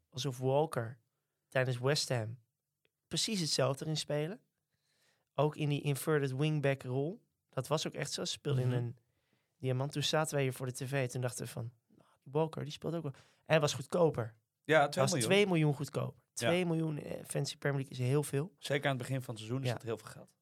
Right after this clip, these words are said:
Speaker 1: Je dacht ook werkelijk, die gaan nooit meer een goal tegenkrijgen. Die speelden zo goed.
Speaker 2: Ja.
Speaker 1: Er was een heatmap, die wedstrijd tegen, tegen, ehm, West Ham. En er was er gewoon, was gewoon geen speler van West Ham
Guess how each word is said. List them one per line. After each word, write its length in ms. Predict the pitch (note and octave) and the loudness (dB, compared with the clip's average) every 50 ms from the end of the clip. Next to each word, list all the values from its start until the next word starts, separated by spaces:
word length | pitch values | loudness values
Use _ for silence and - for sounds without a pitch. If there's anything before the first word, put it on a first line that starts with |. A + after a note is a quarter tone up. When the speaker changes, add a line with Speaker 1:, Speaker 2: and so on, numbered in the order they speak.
| _ _ | _ _
Speaker 1:
Je 220 | _ B2 B2+ C3 | _ -4 -2 0
dacht 300 | B2+ D#3 E3+ E3 - - - | 4 4 2 2 2 0 0
ook 180 | D3+ C#3+ - - - | 0 0 0 -2 0
werkelijk, 380 | C#3+ D3+ D#3 D#3+ D#3 - B2+ B2+ | 2 2 2 2 0 -4 -6 -6
die 80 | C3 | -6
gaan 220 | B2 - C3+ C3 C3 | -2 0 2 4 4
nooit 240 | C3+ C#3 D3+ E3 | 4 4 4 2
meer 100 | F3 F3 | 0 -2
een 60 | E3 E3 | 0 2
goal 180 | F3 E3+ D#3+ | 2 0 2
tegenkrijgen. 720 | D#3+ - D3+ D3 D3 D3 - - C#3+ C#3 C#3 C#3 - D#3 | 2 0 0 0 0 -2 -4 -2 0 0 0 -2 -4 -6
Die 80 | C#3+ B2+ | -4 -4
speelden 380 | - - - C#3+ C3+ C3 B2+ | -4 0 0 0 2 2 0
zo 340 | A2+ G#2+ A#2 C#3 - - G#2 | 0 0 2 4 4 4 4
goed. 360 | A2+ B2 A#2 B2 A2+ - - - | 2 0 -2 -4 -4 -6 -10 -14
Speaker 2:
Ja. 220 | - A2+ A2+ G#2+ G#2 | -8 -6 -6 -6 -6
Speaker 1:
Er 80 | G#2 - | -8 -8
was 200 | - B2 B2 A#2+ | -8 -6 -4 -4
een 120 | B2+ A2+ | -2 -2
heatmap, 480 | A2+ B2 D#3 E3+ E3 D#3 C3+ A#2 - - | -2 -2 -4 -4 0 0 0 0 -2 -6
die 100 | - A#2 | -6 -4
wedstrijd 300 | B2 B2 - - A#2 - | -4 -4 -4 -6 -8 -6
tegen, 340 | - A#2+ A2+ - - B2 - _ - - _ _ _ _ _ _ _ _ _ | -6 -6 -6 -6 -10 -14 -16 _ -20 -20 _ _ _ _ _ _ _ _ _
tegen, 640 | _ - B2 A#2+ A#2+ G#2+ - A2+ A2 G#2+ A#2 B2+ _ _ _ _ _ _ | _ -6 -4 -4 -4 -6 -6 -6 -6 -6 -8 -12 _ _ _ _ _ _
ehm, 380 | _ - - - - - - - - - - _ _ _ _ _ _ _ _ _ _ _ _ | _ -12 -10 -10 -10 -10 -10 -10 -12 -14 -18 _ _ _ _ _ _ _ _ _ _ _ _
West 300 | _ - C#3 D3+ - - | _ -2 0 0 0 -2
Ham. 220 | - A#2+ A2 A2+ - _ _ _ _ _ _ _ _ _ _ _ _ _ _ | -4 -4 -4 -6 -8 _ _ _ _ _ _ _ _ _ _ _ _ _ _
En 80 | C3+ | 0
er 60 | C3+ C3+ | 2 2
was 140 | C3+ C3 | 2 0
er 60 | - B2+ | 0 2
gewoon, 340 | B2+ C#3 C3+ C3 B2+ B2 - | 4 4 4 4 2 0 -2
was 220 | C#3 C3+ C3+ B2+ | 0 0 0 0
gewoon 200 | - C#3 B2+ B2+ | 2 2 2 2
geen 140 | - C3 B2+ | 2 -2 -2
speler 340 | - - D3 C#3+ C3+ B2+ B2 | 0 2 2 4 4 2 0
van 280 | - C3 B2 A#2+ A#2+ C#3 C#3+ | 0 -2 -2 -2 -4 -2 0
West 240 | C3+ C3+ B2 - | 0 0 0 0
Ham 240 | - C3+ B2+ B2+ B2 | 0 -2 -2 -2 -4